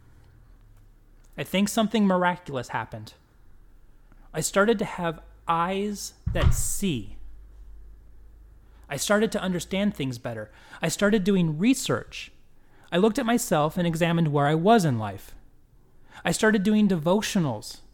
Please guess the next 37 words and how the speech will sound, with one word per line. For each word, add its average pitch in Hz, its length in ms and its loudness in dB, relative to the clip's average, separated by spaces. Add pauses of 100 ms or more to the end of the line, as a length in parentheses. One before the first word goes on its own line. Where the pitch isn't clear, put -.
(340)
and 170 120 -6
it 156 60 -6
just 226 540 2
so 214 160 0
happened 190 420 0
that 147 100 -4
one 190 220 0
of 226 80 0
those 196 160 0
devotionals 175 680 -2
would 160 80 -6
be 156 100 -8
super - 640 -2
important 175 560 -4 (540)
to 202 100 0
get 202 160 0
me 208 120 -2
to 208 120 -8
where 170 200 0
I 156 60 -4
am 151 280 -8
now. 151 400 -4 (1300)
The 185 80 -2
devotional 226 520 2
made 202 160 2
me 190 100 -2
look 185 240 -2
at 202 60 -8
the - 80 -10
people 247 400 -6
I 143 80 0
surrounded 180 540 -2
myself 117 440 -6
with. 113 200 -10 (1200)
Did 185 100 2
I 233 80 4
have 196 400 -4